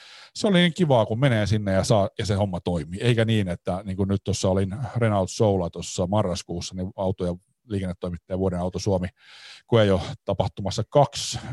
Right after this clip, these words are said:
Kymiringillä, ja mulla oli sieltä vähän sitten kiire lähteä, lähteä viemään tytärtä ratsastukseen ja po-, po-, tota, poikaa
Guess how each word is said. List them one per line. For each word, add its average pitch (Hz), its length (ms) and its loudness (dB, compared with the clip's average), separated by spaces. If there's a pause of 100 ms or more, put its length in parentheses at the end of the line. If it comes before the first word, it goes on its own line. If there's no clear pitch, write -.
Kymiringillä, 95 720 0
ja 98 140 2 (680)
mulla 101 140 2
oli 98 120 4
sieltä 98 280 6
vähän 95 200 2
sitten - 240 -8
kiire 92 360 2
lähteä, 90 500 -4
lähteä 95 400 -2
viemään 95 380 0 (380)
tytärtä 101 560 0
ratsastukseen 107 640 0
ja 95 60 2
po-, 92 300 -4
po-, 101 460 -2
tota, 95 380 -2
poikaa 98 480 2